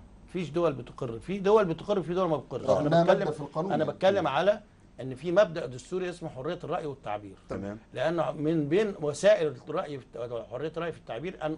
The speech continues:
Speaker 1: أن أمتنع عن، عن أمر معين، ده حقي طالما ما بضرش غيري. ورغم هذا القانون فيه هذا النص، بل إن النص كان مية جنيه فشدد إلى خمسمية جنيه. طيب، هنفترض إن الغرامة دي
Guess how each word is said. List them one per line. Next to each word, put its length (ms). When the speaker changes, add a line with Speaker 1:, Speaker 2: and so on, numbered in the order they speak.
Speaker 1:
أن 180
أمتنع 340
عن، 340
عن 140
أمر 320
معين، 480
ده 100
حقي 320
طالما 260
ما 100
بضرش 460
غيري. 240
ورغم 320
هذا 240
القانون 380
فيه 320
هذا 120
النص، 380
بل 160
إن 220
النص 320
كان 200
مية 200
جنيه 280
فشدد 460
إلى 220
خمسمية 420
جنيه. 300
طيب، 200
هنفترض 520
إن 180
الغرامة 420
دي 260